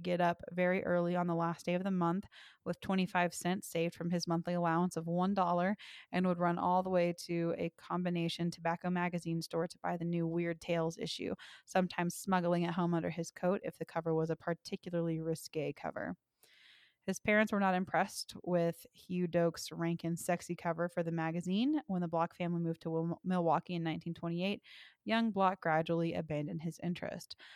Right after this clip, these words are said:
But by the time he had entered high school, he returned to Weird Tales during convalescence from the flu.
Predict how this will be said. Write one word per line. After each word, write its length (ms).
But 80
by 120
the 60
time 280
he 80
had 80
entered 240
high 160
school, 380
he 100
returned 640
to 140
Weird 280
Tales 340
during 480
convalescence 580
from 160
the 60
flu. 560